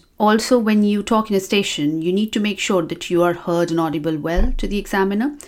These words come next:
So have a good volume of your, of your conversation in the station.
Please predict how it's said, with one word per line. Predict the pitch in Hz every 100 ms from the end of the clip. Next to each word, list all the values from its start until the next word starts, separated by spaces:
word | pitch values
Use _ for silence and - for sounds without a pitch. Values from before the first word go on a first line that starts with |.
| - - - - -
So | - - 180
have | 185 180
a |
good | 175 185 180 - _ _ - - - - - - -
volume | 170 175 180 220 262 -
of | - -
your, | 190 185 180 - - - _ _ _ _ _ _ _ _ _ _ _ _ _ _ _ -
of | 196 190
your | 185 180 175
conversation | 190 175 170 175 170 - 226
in | 175
the | 175
station. | - 196 202 339